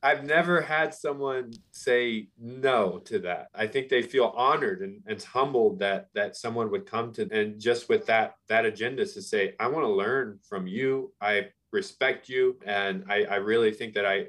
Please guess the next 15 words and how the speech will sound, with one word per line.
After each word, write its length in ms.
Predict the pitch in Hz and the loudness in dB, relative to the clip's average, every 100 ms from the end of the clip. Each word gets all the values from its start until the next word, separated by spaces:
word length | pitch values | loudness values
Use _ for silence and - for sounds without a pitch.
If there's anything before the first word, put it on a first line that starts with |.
| 98 | -4
I, 220 | 101 98 _ - | -6 -6 _ -8
I 80 | 101 | -8
could 160 | 101 | -4
get 120 | 98 98 | -2 0
a 40 | |
lot 360 | 98 101 104 101 | 2 2 2 -2
and 120 | 95 | -6
gain 140 | 101 | -4
a 60 | 98 | -2
lot 260 | 98 104 | -2 -2
from 300 | - 95 90 90 _ - | -6 -8 -10 -16 _ -12
an 80 | 98 | -6
hour 340 | 95 110 104 | 0 2 2
with 220 | 90 87 | -2 -6
you." 60 | - | -8